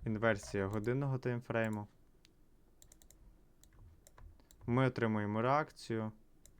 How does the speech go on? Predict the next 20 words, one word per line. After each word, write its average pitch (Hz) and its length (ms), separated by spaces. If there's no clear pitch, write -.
і 135 120
продовжуємо 107 840
корекцію. 95 580
Далі 117 320
в 104 60
нас 107 280
є 104 300
п'ятнадцятихвилинний 113 960
Ф - 120
В 117 220
Г. 143 280
Ми 120 220
його 104 320
інвертували, 123 920
і 117 100
ця - 180
зона 135 320
вже 107 160
буде 101 200
виступати 107 840